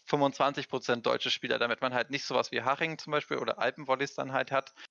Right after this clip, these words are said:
wo man nur Ausländer hat, sondern dass man zumindest 'n bisschen darauf bedacht ist. Und gerade in dem R-, Raum Bayern sind ja auch 'n paar gute,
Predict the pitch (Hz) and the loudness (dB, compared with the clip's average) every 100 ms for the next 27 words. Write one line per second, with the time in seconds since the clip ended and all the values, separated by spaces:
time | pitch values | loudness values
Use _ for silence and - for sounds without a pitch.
0 | _ - 120 117 113 120 175 202 170 175 | _ 0 4 4 2 2 4 4 2 0
1 | 160 147 151 - _ _ - 123 - 127 | 0 2 2 -2 _ _ -2 0 2 0
2 | - 127 - 120 139 - 131 117 113 - | 0 -2 -2 0 2 2 2 4 2 0
3 | - 117 - - 139 - _ _ _ _ | 0 0 0 -6 -6 -6 _ _ _ _
4 | - 127 117 113 123 123 120 123 120 117 | 0 0 4 4 4 2 0 -2 -2 -6
5 | - _ - 123 110 123 127 123 - - | -10 _ -6 4 6 6 2 -4 -2 2
6 | 117 123 123 120 131 131 120 113 120 113 | 4 2 0 -4 -2 2 2 2 -2 -2
7 | 123 110 113 - 135 139 127 123 | 2 4 4 -2 -4 4 6 6